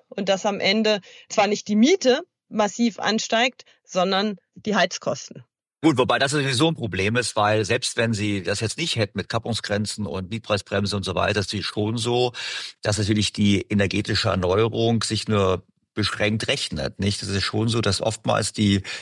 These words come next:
Speaker 2: Energiekostenersparnis geringer ist als der erforderliche Anstieg der Quadratmetermieten wegen der Sanierung, gerade wenn sie gebaut decken, fünfziger, sechziger Jahre. Also ich glaube, es wird nicht ganz so einfach sein.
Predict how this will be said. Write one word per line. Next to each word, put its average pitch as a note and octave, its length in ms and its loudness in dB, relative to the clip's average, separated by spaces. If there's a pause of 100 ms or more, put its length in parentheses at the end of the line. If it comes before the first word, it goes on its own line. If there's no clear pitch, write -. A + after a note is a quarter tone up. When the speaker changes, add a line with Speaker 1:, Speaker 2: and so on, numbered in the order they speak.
Speaker 2:
Energiekostenersparnis G2+ 1300 2
geringer A2 440 0
ist - 280 -2
als F#2+ 280 0
der G2 180 0
erforderliche F#2 680 0
Anstieg F#2 460 -4 (360)
der G2 80 0
Quadratmetermieten F2+ 1600 -2 (120)
wegen F2+ 240 2
der D#2 420 0
Sanierung, F#2 440 2
gerade E2+ 280 -2
wenn F#2+ 80 -2
sie F#2+ 120 0
gebaut F#2 420 0
decken, F#2 240 -4
fünfziger, F#2+ 340 -2
sechziger F2 320 -4
Jahre. E2+ 240 2
Also D#2+ 160 0
ich D#2+ 80 -6
glaube, G2 220 -2
es - 100 -2
wird G#2 120 -4
nicht G#2 140 0
ganz G2+ 200 0
so G2+ 80 2
einfach F2+ 280 0
sein. F2 380 0